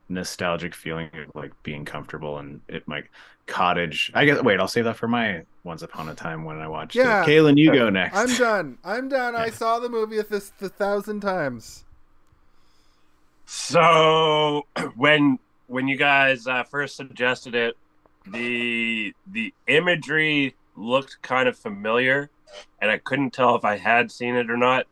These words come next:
Speaker 3: Uh, and then through conversation with you guys, you got, um, there's also a cartoon, like Wizard of Oz or Return to Oz
Speaker 2: Yes,
Speaker 3: version or something
Speaker 2: sorry,
Speaker 3: like that.
Speaker 2: Kalen, not to cut you off, even though I am.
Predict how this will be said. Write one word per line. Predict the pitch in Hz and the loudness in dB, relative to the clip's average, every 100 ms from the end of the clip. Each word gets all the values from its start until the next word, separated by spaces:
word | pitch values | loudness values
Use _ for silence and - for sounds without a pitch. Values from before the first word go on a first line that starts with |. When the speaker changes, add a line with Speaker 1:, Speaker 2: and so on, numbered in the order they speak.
| - - _ _ - | -16 -20 _ _ -2
Speaker 3:
Uh, | 110 113 117 110 | 2 2 0 0
and | 107 110 | -4 -4
then | 110 107 101 | -2 -2 -4
through | 117 107 | -8 -10
conversation | 101 123 110 123 120 113 | 0 0 0 -2 -2 -4
with | 104 | -6
you | 113 | -2
guys, | 113 117 110 101 | 2 2 2 -2
you | |
got, | 113 - 92 | -6 -6 -6
um, | 104 104 101 95 90 80 - _ - | -2 0 0 -2 -10 -18 -20 _ -4
there's | 104 110 | -2 4
also | 107 - 107 | 4 4 0
a | 95 | 0
cartoon, | - 117 104 117 117 120 117 117 - _ _ | 0 -2 -2 -2 0 0 -2 -6 -12 _ _
like | - 101 | 0 0
Wizard | 113 107 110 | 0 -2 0
of | 104 | 2
Oz | 107 110 107 | 4 4 2
or | |
Return | 107 104 113 107 | -4 0 0 2
to | |
Oz | 92 104 | 4 4
Speaker 2:
Yes, | 101 98 | 4 2
Speaker 3:
version | 104 107 | -2 -4
or | 107 | -8
something | 202 110 202 | -6 -6 -4
Speaker 2:
sorry, | 202 220 | -2 -2
Speaker 3:
like | |
that. | 190 | -2
Speaker 2:
Kalen, | 185 185 165 - | -4 -6 -10 -12
not | 160 175 | -10 -10
to | 180 | -10
cut | 160 170 | -8 -6
you | 165 165 | -4 -4
off, | 151 143 | -6 -6
even | 143 139 | -10 -8
though | 135 | -6
I | 131 | -6
am. | 127 123 120 | -6 -8 -10